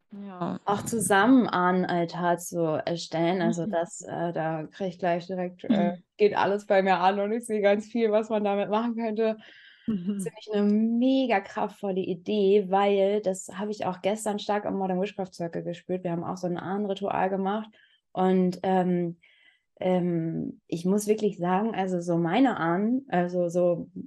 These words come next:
Speaker 2: mit denen habe ich jetzt ja schon irgendwie auch eine intensive Verbindung aufgebaut und hab so, spür auch so manchmal so die, richtig die Kraft so meiner Linie hinter mir. Ähm, oder überhaupt so,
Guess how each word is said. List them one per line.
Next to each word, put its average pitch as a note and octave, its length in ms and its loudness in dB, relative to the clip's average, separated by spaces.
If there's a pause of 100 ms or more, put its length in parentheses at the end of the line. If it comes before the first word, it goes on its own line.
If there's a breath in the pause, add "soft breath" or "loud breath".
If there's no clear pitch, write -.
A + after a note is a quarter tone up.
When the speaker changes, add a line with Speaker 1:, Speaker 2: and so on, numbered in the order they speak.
(260)
Speaker 2:
mit F3+ 160 -2
denen F#3 180 6
habe F#3 120 4
ich F#3 60 -4
jetzt G3 160 -2
ja F#3 120 2
schon G3+ 280 2
irgendwie F#3+ 380 -2
auch F#3 120 2
eine G3 180 0
intensive G3+ 420 2
Verbindung A3 460 4
aufgebaut G3+ 680 2
und F#3 220 -6
hab F#3+ 200 -8
so, F3 300 0
spür G#3+ 480 0
auch G3 100 2
so G3 160 -2
manchmal F#3 380 0
so F3+ 100 -8
die, F#3 180 -20
richtig F#3 280 -14
die F3 140 -8
Kraft - 480 -10
so G3 100 -4
meiner F#3 260 0
Linie A3 400 0
hinter G#3 320 2
mir. G#3+ 340 2 (580 loud breath)
Ähm, F#3 340 4
oder F#3 200 4
überhaupt F3 460 2
so, F3+ 420 0